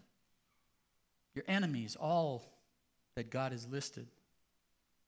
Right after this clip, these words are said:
Love others in this present time in light of the fact that Jesus is returning."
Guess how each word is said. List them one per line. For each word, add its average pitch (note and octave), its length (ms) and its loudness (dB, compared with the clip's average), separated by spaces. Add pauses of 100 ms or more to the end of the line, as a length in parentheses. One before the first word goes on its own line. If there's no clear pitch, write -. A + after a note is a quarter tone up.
Love D#3 240 6
others C3 380 0
in C#3 120 0
this D3+ 180 0
present D3+ 460 0
time B2 340 -6 (1700)
in B2+ 260 -2
light C3+ 200 2
of D3 100 -4
the D3 80 -4
fact A2+ 500 -6 (200)
that A2+ 140 -6
Jesus A2+ 380 -6
is A#2 260 -10
returning." A#2 480 -8